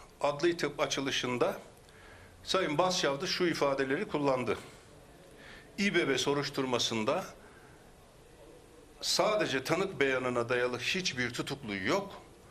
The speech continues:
Mutlaka bir delil ve somutlaştırılmışızdır, somutlaştırmışızdır. Varsa söyleyin, ertesi gün tahliye edelim.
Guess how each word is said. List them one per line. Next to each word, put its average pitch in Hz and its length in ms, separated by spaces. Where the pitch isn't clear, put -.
Mutlaka 151 760
bir 147 280
delil 143 360
ve 165 200
somutlaştırılmışızdır, 143 1800
somutlaştırmışızdır. 120 1400
Varsa 160 380
söyleyin, 175 440
ertesi 156 460
gün 180 180
tahliye 123 420
edelim. 90 280